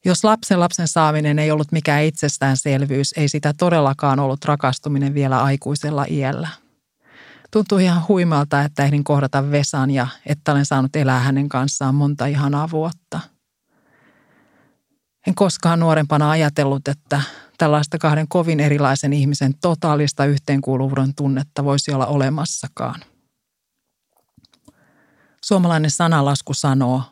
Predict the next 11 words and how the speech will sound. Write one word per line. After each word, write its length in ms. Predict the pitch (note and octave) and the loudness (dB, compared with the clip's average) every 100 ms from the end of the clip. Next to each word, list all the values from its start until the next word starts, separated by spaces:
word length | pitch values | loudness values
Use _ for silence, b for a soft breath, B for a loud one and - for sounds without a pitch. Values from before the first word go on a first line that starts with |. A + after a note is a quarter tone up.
| _ - | _ -2
"Kel 160 | C#3 | 0
onni 360 | - C#3 C3+ B2 | 2 2 2 0
on, 220 | B2 C#3 - _ - | 0 -2 -6 _ -10
se 160 | - | -2
onnen 340 | C3 C3+ B2 C3 | 0 2 0 -2
kätkeköön." 760 | C#3+ C3 - B2+ - D3 D3 E3 - _ _ _ _ _ _ - | -2 -2 -2 -10 -6 -6 -6 -8 -12 _ _ _ _ _ _ -8
En 60 | F3+ | -4
koskaan 440 | F#3+ E3+ - C3 | -2 -2 0 0
ole 180 | C3+ C3 | 2 2
ymmärtänyt 580 | C#3+ C#3 C3+ C#3+ D3 E3 | 2 2 0 -4 -8 -8
sitä. 380 | - D#3 - E3+ | -8 -10 -6 -8